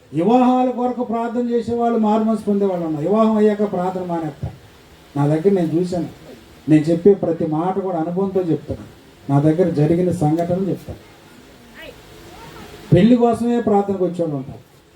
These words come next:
పెళ్ళి అయిపోయాక మళ్ళీ కనపడరు. అది కాదు, దేవునితో ఒడంబడిక నిత్యము నాకు ఉన్నట్లు, నిత్యం నువ్వు దేవునికి ఉండాలి,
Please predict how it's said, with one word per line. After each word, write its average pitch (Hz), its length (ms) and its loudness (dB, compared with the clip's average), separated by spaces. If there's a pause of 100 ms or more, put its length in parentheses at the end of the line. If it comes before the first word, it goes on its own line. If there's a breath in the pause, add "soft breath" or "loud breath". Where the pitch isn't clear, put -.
(460)
పెళ్ళి 196 200 8
అయిపోయాక 202 400 4
మళ్ళీ 170 140 -6
కనపడరు. 147 440 -10 (2500)
అది 185 200 6
కాదు, 240 460 2 (1080)
దేవునితో 240 480 2
ఒడంబడిక 233 600 -2
నిత్యము 233 560 -6
నాకు 208 260 -2
ఉన్నట్లు, 180 440 -4
నిత్యం 170 340 -2
నువ్వు 202 160 2
దేవునికి 180 340 0
ఉండాలి, 147 280 -4